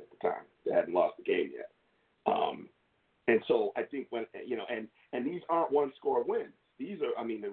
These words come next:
the, the forty-niners was a, was a close game. Um, but the, all those other games, four or five games I listed, these were all two, three-score wins by the Ravens. And Lamar Jackson is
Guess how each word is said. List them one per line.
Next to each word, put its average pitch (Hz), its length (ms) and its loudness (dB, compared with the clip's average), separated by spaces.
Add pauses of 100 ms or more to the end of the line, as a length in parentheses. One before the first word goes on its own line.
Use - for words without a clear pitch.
(160)
the, 113 120 2 (200)
the 104 200 0 (100)
forty-niners 120 580 0
was 98 200 -4
a, - 220 -6
was 92 160 0
a - 80 -14
close - 200 0 (100)
game. - 100 -6 (580)
Um, 87 360 4 (160)
but 110 120 -2
the, 123 100 2
all 120 280 6
those 143 120 0
other 175 100 0
games, 226 340 2 (260)
four 143 200 -8
or - 20 -
five 143 200 -2
games 160 220 -10
I 156 120 -6
listed, 180 280 -6 (380)
these 151 240 -2
were 139 120 0
all 127 240 0
two, - 160 -10
three-score 131 400 2
wins 120 300 -4 (420)
by 107 140 4
the 107 60 2
Ravens. 127 280 2 (720)
And 113 280 2
Lamar 135 480 2
Jackson 120 580 0
is 131 120 -8